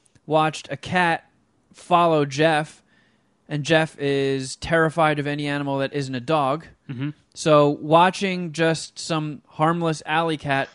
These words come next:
Speaker 1: just slowly, gingerly walk towards Jeff and him just go, "Oh, ah,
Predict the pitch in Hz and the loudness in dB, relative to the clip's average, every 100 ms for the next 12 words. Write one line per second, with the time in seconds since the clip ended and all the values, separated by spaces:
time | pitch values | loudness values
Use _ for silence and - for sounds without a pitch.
0 | - 156 - - _ - - - 156 165 | -8 -6 -6 -12 _ -16 -12 -6 0 2
1 | 180 180 147 135 170 165 156 147 131 151 | 2 0 -4 -6 -4 -4 -2 -2 0 0
2 | 147 - 151 131 147 160 147 135 143 - | 0 -4 -4 -4 -4 -4 -2 -6 -8 -4
3 | 147 135 _ _ 190 320 339 - _ _ | -2 -2 _ _ -4 -2 -2 -8 _ _
4 | 339 370 403 381 | 6 8 4 2